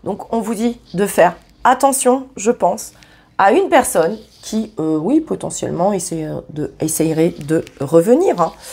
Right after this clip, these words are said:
Alors, attendez, je sais plus où j'en suis, moi. Ouais, non, ça, c'est fini.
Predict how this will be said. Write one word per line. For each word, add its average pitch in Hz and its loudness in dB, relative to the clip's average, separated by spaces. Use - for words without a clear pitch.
Alors, 185 2
attendez, 208 -2
je 214 -6
sais 240 -6
plus 302 0
où - 6
j'en 254 4
suis, 220 -2
moi. 170 -4
Ouais, 202 6
non, 208 2
ça, 233 0
c'est 233 -4
fini. 180 -6